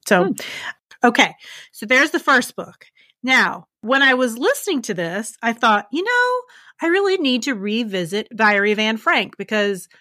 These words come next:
Speaker 1: I was thinking that I read it, like, in middle school or high school. I don't know that I wanna go and read the whole thing, but I would like to just sort of, like, refresh my memory about it.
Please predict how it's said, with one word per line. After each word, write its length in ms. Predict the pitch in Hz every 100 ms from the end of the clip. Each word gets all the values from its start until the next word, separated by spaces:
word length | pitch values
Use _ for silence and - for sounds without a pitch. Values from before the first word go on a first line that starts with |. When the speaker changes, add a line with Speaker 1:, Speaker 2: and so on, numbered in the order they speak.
| _ _ -
Speaker 1:
I 60 | 466
was 160 | 605
thinking 380 | - 403 359 277
that 100 | 220
I 140 | 208
read 260 | 185 202 190
it, 140 | 190
like, 200 | 196 185
in 140 | 185 180
middle 180 | 180 175
school 220 | - 180
or 100 | 170
high 180 | 185 185
school. 420 | - - - 156 -
I 80 | 302
don't 240 | 330 320
know 140 | 233
that 100 | 214
I 80 | 208
wanna 260 | 196 196 185
go 260 | 185 180
and 200 | 180 185 214
read 260 | 190 208 175
the 60 |
whole 200 | 160 170
thing, 640 | 156 349 294 226 208 208 214 _ _ _ -
but 220 | 233 226
I 100 | 226
would 120 | 240
like 160 | 254 247
to 80 |
just 180 | 214 214
sort 180 | 226 190
of, 80 | 185
like, 200 | 190 196
refresh 400 | 170 202 180 190
my 100 | 175
memory 440 | 233 302 233 185
about 300 | 165 165 165
it. 160 | 185